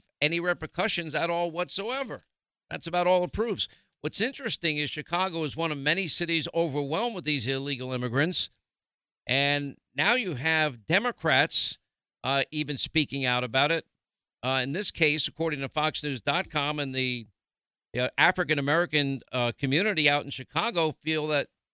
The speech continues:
you know, this is hurting black communities. The headline, "Migrants dumped in Chicago shelter could destroy black communities," according to residents. And Biden giving free phones to border crossers while releasing them into the U S. Wow. Great job, Joey.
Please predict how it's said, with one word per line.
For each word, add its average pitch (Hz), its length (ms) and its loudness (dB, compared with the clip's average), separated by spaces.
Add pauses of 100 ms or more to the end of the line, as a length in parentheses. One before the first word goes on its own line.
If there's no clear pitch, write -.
(220)
you 143 60 -6
know, 139 180 -4
this 170 300 -2
is 170 120 -2
hurting 190 520 -2
black 165 280 0
communities. 180 880 -2
The 127 80 -4
headline, 151 400 0
"Migrants 160 480 0
dumped 160 260 -2
in 127 80 -10
Chicago 139 560 -2
shelter 160 460 0
could 156 200 -4
destroy 170 480 -2
black 135 300 -2
communities," 131 560 -4
according 151 380 -4
to 156 80 -4
residents. 156 640 -2 (1000)
And 113 140 -14
Biden 156 320 2
giving 156 300 0
free 190 260 -4
phones 175 440 0
to 160 100 -2
border 165 380 -2
crossers 143 560 2
while 135 180 0
releasing 143 480 -2
them 131 160 0
into 139 240 -2
the 131 100 2
U 127 260 0
S. - 400 0 (640)
Wow. 101 280 -14 (200)
Great 139 200 -2
job, 123 300 -2
Joey. 110 420 -6